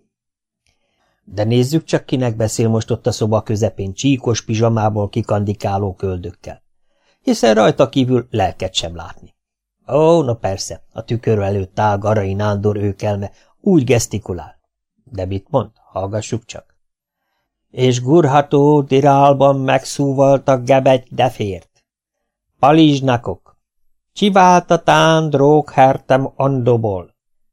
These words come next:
Csórani korta.” És kacagni kezd, mint aki valami fantasztikusan vicceset mondott, amitől a hallgatósága is jobbra-balra dől.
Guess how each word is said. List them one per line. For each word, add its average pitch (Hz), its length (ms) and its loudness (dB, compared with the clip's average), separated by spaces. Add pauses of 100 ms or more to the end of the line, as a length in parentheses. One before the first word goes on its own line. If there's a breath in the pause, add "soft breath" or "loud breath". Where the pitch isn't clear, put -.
(360)
Csórani 143 600 4
korta.” - 680 0 (460)
És - 220 -4
kacagni 101 440 -6
kezd, 120 320 -6 (140)
mint 143 200 -6
aki 196 200 -4
valami 170 320 0
fantasztikusan 101 880 -8
vicceset 98 480 -10
mondott, 107 400 -8
amitől 120 360 -4
a 110 80 0
hallgatósága 98 800 -6
is 98 200 -12
jobbra-balra 95 600 -10
dől. 90 260 -18